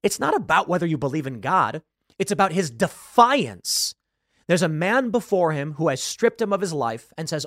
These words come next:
"Only through me can you get it back." And he says, "Don't know, don't care, I'm gonna ignore you." An act of defiance that I thought was great. Religion is a component of it. I'm sure a lot of Christians really like it. I'm looking forward to seeing this movie, and guess what? I bet it's gonna do well. <laughs> I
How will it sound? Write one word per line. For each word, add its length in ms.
"Only 280
through 240
me 180
can 160
you 80
get 140
it 80
back." 320
And 100
he 60
says, 240
"Don't 220
know, 320
don't 240
care, 260
I'm 120
gonna 160
ignore 480
you." 320
An 100
act 160
of 80
defiance 420
that 100
I 60
thought 200
was 100
great. 320
Religion 400
is 100
a 40
component 360
of 120
it. 80
I'm 100
sure 140
a 60
lot 120
of 80
Christians 300
really 140
like 200
it. 100
I'm 160
looking 220
forward 180
to 60
seeing 180
this 140
movie, 180
and 100
guess 200
what? 160
I 80
bet 120
it's 120
gonna 100
do 160
well. 240
<laughs> 300
I 300